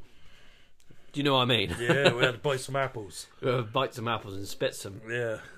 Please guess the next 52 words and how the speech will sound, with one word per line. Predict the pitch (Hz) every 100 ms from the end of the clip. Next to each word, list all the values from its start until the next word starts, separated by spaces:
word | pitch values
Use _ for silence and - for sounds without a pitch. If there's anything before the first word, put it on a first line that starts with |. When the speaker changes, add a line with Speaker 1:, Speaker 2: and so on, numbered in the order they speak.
| - - - - -
Speaker 1:
Oh, | 160 113 98 92 - - -
yeah. | 117 101 101 123 - - - - - - - 151
Anyway, | 139 127
what | 127 151
I'm | 131
trying | 120 95
to |
say | - 85 82
is | 82 -
Speaker 2:
It's | 139
just | 196 175
a | 185
fun | 160 127
hobby | 131 131
for | 107 110 123
everyone, | 113 104 101 90
Speaker 1:
Yeah, | 131 135
Speaker 2:
so. | 131
Speaker 1:
yeah, | 123
yeah. | 113 101 92
And | 127
I | 131
don't | 127 156 147 -
thi-, | 127 -
uh, | 120
th-, | 113 127
I | 120 123
don't | 135 131
think | - 123 110
it's | 107
fair | - - 95 95 90
for | 113 104
other | 107 104
people | 87 98 98
to | 92
try | - 98
and | 87
spoil | - 110 92
it | 95 -
for | 101
other | 92
people. | - - - - -
Speaker 2:
Yeah. | 131 120 98 - - - - -
Speaker 1:
But, | 107 104 - - - - - - - - - _ _ - - -
you | 113
know | 98 98
Speaker 2:
He | 180
can't | 202 202
be | 175
a | 147
wrestling | 143 131 - 95
fan, | - 92 90